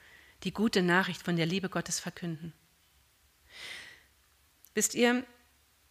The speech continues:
die Frauenordination in unserem Bund, die Ordination von Frauen zur Pastorin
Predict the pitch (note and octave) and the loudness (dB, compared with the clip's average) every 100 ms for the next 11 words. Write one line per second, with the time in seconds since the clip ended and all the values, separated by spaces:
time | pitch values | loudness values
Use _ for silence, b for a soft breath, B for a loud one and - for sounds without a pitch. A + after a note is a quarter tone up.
0 | _ - _ - G#3 - G3+ A#3 G3 F#3 | _ -20 _ -6 -2 4 6 8 6 2
1 | F#3 E3 - D#3 D3 D3+ F#3 F3+ F3+ F3+ | 2 0 0 0 -2 -2 -2 -2 2 0
2 | D#3+ E3 D3 C#3+ - - D#3+ E3+ D#3+ - | 0 0 -2 -2 -4 -2 0 2 0 2
3 | G3+ A#3+ - E3+ - - E3 G3 G3 F#3+ | 2 2 2 0 0 4 4 4 -2 -4
4 | - F3+ - F#3+ F#3 D#3 C#3+ D3 | -4 -2 -2 -2 -2 -2 -4 -6